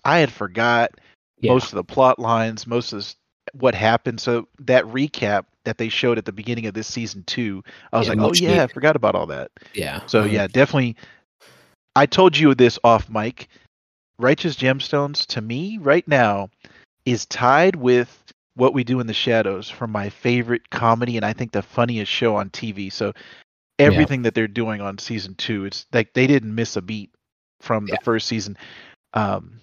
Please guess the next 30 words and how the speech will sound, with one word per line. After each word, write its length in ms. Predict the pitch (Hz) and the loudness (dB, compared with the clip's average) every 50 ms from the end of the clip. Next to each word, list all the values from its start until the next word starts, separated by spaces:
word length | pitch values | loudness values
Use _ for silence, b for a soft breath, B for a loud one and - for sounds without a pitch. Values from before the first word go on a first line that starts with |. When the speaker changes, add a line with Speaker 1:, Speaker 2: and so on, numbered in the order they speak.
| _ _ _ | _ _ _
Speaker 1:
you 100 | 151 196 | 2 4
know, 100 | 247 262 | 4 6
the 100 | 240 269 | 6 6
only 140 | 311 403 370 | 4 4 2
thing 180 | - 339 330 | -2 -4 -4
that 160 | 220 135 - _ _ _ - | -6 -6 -6 _ _ _ 0
actually 440 | 156 - - - 165 139 123 - - _ _ _ _ _ - | 2 2 2 0 -2 -2 -2 -4 -8 _ _ _ _ _ 0
I 120 | 131 127 | 0 2
did 200 | 110 120 117 107 | 2 0 -4 -2
not 300 | 107 107 117 143 - - | 0 0 0 0 0 2
like, 240 | 156 170 190 190 - | 0 0 0 0 -2
and 80 | 123 | -2
I 40 | 120 | -2
was 120 | 120 120 - | -2 -2 -2
telling 180 | - 147 131 | -4 -4 -2
my 80 | 113 110 | -2 -2
wife 240 | 107 113 120 120 - | -2 -2 -2 -2 -4
this 220 | - 101 92 - | -8 -12 -10 -10
too, 360 | - - 131 117 107 98 98 B B B B B B | -6 -4 -2 -2 -2 -4 -8 B B B B B B
and 100 | - 120 | -8 -4
she 180 | - - 143 135 | -2 0 0 0
agreed 280 | 113 107 123 120 120 | 0 0 -2 -4 -4
with 160 | 117 110 - 110 | -4 -6 -8 -10
me, 160 | 104 104 b b b b b b _ _ - | -12 -12 b b b b b b _ _ 0
is 160 | 151 123 113 | 0 0 2
the 160 | 113 127 - | 0 2 4
Adam 300 | 127 143 156 156 143 127 | 4 4 4 2 0 0
Devine 800 | 117 113 104 98 113 113 117 117 110 104 98 92 90 98 110 135 _ | 0 0 2 2 2 4 4 2 2 0 -4 -8 -12 -16 -20 -20 _
plot 320 | - - 120 107 - - | -4 0 0 0 0 -2
line. 340 | 107 104 101 92 92 95 | -6 -10 -10 -10 -12 -14